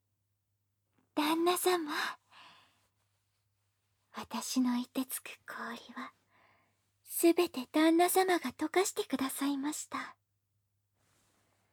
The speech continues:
どうか、そのぬくもりを、死が二人を分かつその時まで、私の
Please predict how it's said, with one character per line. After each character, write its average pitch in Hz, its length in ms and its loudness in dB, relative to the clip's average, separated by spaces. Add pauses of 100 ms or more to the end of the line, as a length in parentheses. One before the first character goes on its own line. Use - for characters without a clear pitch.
(1300)
ど 269 100 -10
う - 20 -8 (220)
か、 - 320 -10 (880)
そ - 340 2
の 294 200 6
ぬ 285 160 -2
く - 220 -6
も 302 180 -8
り 311 60 -10 (300)
を、 320 60 -14 (1600)
死 - 360 -2
が - 140 -6 (340)
二 254 140 2
人 277 200 0
を 220 60 -8 (140)
分 233 120 -6
か - 220 -8
つ - 60 -10
そ - 340 -8
の 269 140 -8
時 - 340 -12
ま 262 180 -14
で、 - 100 -20 (2500)
私 - 440 -14
の 262 60 -20